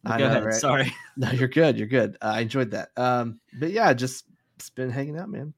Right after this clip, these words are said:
Speaker 2: playing some, uh, some games, and, uh, yeah, that's pretty much it. <laughs> So
Speaker 1: Wow, I really
Speaker 2: <laughs>
Speaker 1: derailed you, thinking we were gonna come back in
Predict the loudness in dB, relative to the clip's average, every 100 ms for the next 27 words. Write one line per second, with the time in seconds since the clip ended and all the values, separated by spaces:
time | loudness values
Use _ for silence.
0 | -4 0 -2 -4 -6 -6 -6 -8 -8 -10
1 | -10 -8 -6 -8 -10 -8 -6 -2 0 0
2 | 0 -2 -8 _ _ _ _ _ _ -8
3 | -6 -6 -4 -2 -2 0 2 2 0 -2
4 | -8 -12 -6 2 6 6 4 0 2 4
5 | 6 4 4 6 8 8 6 -2 -2 -4
6 | 0 2 2 4 2 4 4 4 6 6
7 | 4